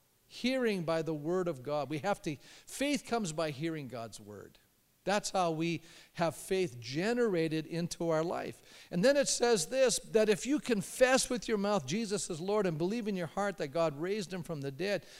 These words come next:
you will be saved. For it is with your heart that you believe. Now,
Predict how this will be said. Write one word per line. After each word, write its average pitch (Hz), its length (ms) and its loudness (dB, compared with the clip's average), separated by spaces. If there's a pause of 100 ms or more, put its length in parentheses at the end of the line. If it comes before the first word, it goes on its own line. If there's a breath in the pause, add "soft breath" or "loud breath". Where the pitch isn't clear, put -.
(160 loud breath)
you 233 400 0
will 185 240 4
be 190 160 -6
saved. 233 520 0
For 185 140 2
it 170 60 2
is 175 160 2
with 160 180 0
your 147 120 -2
heart 233 400 -4
that 196 160 -2
you 185 140 -2
believe. 160 400 0
Now, 190 200 2